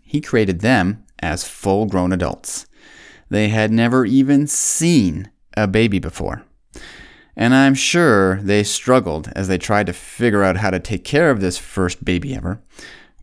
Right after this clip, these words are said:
Believe it or not, kiddos, but taking care of a baby is not easy. But I also know that they loved Cain, just like how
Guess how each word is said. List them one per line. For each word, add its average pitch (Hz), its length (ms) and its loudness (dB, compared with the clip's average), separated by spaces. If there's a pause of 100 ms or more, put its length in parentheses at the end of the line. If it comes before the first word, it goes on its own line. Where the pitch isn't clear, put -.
Believe 78 240 -2
it 78 80 -4
or 80 80 0
not, 107 240 0
kiddos, - 500 -8
but - 240 -10
taking 98 300 -2
care 92 180 -2
of 87 80 -2
a 85 80 -2
baby 98 460 0
is - 200 -6
not 76 520 0
easy. 127 340 -2 (960)
But 104 160 2
I 120 140 4
also 151 360 0
know 95 440 2 (240)
that 90 180 -4
they 90 160 0
loved 92 540 0
Cain, - 340 -10 (340)
just 165 400 -2
like 175 240 0
how 95 540 -2